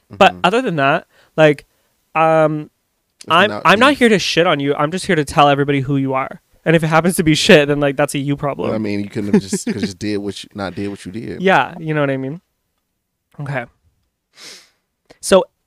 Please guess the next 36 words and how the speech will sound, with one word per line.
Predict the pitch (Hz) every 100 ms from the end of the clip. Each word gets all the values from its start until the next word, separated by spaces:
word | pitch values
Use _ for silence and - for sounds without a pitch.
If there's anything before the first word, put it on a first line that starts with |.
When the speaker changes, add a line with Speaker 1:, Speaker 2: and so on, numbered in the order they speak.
| _ -
Speaker 1:
you | 175
can | 226 175
reference | 151 156 -
any | 143 139
ex, | 143 - - 160
like, | 143
whatever | 147 139 160
you'd | 151
like | 143 -
to | 135
choose | - 135 143 175 -
from. | 180 190 220 - _ _ -
Um, | 147 143 143 143
but | 147
here | 143
we | 139
go. | -
Ready? | 156 156 202 _ _ _ _ _ _ _ _ _ _ _ _ _ _ _ _ _ _ _ -
Um, | 156 151 151 147 147 143 _ _ _ _ _ _ _ _ _ 151
Speaker 2:
I |
have | 139
Speaker 1:
why? | 151 156 170
Speaker 2:
many, | 104 90
so. | - 90 90 _ _ _ _ 180
Speaker 1:
Okay, | 170 147 165
so | - 156
why | 143 139 170
did | 202 175
you | 185 175 175 190 240 _ -
and | 147 143 143 -
whatever | 147 139 147
ex | 143 - -
you |
wanna | 151 151
talk | - 147
about | 147 143